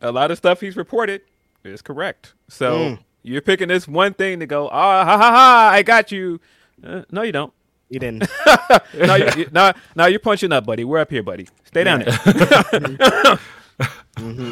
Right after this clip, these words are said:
Speaker 3: Van Twin Blade says, "Pro wrestling without blood is for investors, and as a communist, <laughs> I oppose things like that. Uh, I oppose things they like." Um, look, I mean, I'll say this, um, 'cause, like, the thing about wrestling without blood is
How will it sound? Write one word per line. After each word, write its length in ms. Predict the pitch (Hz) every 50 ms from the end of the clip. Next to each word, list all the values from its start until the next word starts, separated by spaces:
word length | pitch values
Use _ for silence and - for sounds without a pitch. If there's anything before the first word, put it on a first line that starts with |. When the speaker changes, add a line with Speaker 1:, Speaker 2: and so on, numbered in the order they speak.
| 110 - -
Speaker 3:
Van 300 | 123 135 139 139 135 131
Twin 260 | 147 160 143 139 123
Blade 280 | 120 127 123 120 110
says, 200 | 107 120 117 110 -
"Pro 160 | - 143 147
wrestling 300 | 139 139 135 131 139 139 127
without 280 | 123 117 113 107 98
blood 340 | 87 98 104 104 107 107 98
is 140 | - 98 95
for 180 | - 110 101 92
investors, 560 | 85 80 104 104 98 - - 107 104 98 104
and 160 | 98 95 90
as 100 | 95 90
a 80 | 90 85
communist, 640 | - - 104 98 98 98 98 98 101 104 95 90
<laughs> 20 | 76
I 120 | 87 98 -
oppose 480 | 120 120 - - - 135 123 113 107
things 300 | - - 117 117 113 107
like 260 | 110 110 110 107 - -
that. 240 | 113 117 113 - - - - - - - _
Uh, 160 | 120 127 123 -
I 120 | 120 127 131
oppose 340 | 127 117 139 135 127 127 131
things 240 | 135 131 127 120
they 140 | 113 123 120 120
like." 260 | 123 131 127 123 - - - - 117 - -
Um, 380 | 113 120 120 117 117 117 117 -
look, 280 | - 120 113 98 90 -
I 100 | 120 120
mean, 160 | 120 127 123 110
I'll 160 | 127 135 139
say 240 | 135 - 160 147 147
this, 360 | 143 143 135 123 113 - -
um, 800 | 117 - - 107 101 98 95 92 92 90 90 90 90 90 92 95 _ _ _ _ _ _ _ _ _ _ _ _ _ _ _ _
'cause, 180 | - 180 160 135
like, 260 | 160 160 156 151 131
the 200 | 156 175 160 175
thing 160 | - 277 -
about 220 | - 196 160 151
wrestling 340 | 135 131 123 120 - 123 113
without 340 | 104 104 95 87 87 87 82
blood 460 | - 87 82 80 80 80 78 - - -
is 600 | - 98 98 98 95 92 92 92 90 87 - -